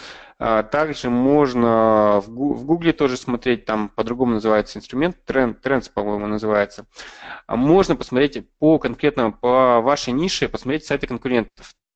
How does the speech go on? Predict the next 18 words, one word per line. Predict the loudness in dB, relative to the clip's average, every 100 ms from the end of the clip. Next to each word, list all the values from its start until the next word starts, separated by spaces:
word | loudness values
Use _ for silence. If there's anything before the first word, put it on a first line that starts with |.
| _ -8
То |
есть, | -8 -6
э, | -4 2 2 0 _ -6
по | 0 4 6 4 2
запросам | -2 0 -2 -2 -8 -14 -20 -20 _ _ _
также | -6 -4 -8
посмотреть, | -6 -2 -2 -4 -2
э, | 2 2
какие, | 0 -8 -4
например, | -2 0 0 -2
первые | 0 -2 0
десять | -4 -4
сайтов | -2 -2 -4 -4
выводятся | 0 0 -2 -4
именно | -4
по | -2 -4
вашему | -4 -6 -10
региону, | -6 -4 -2 -4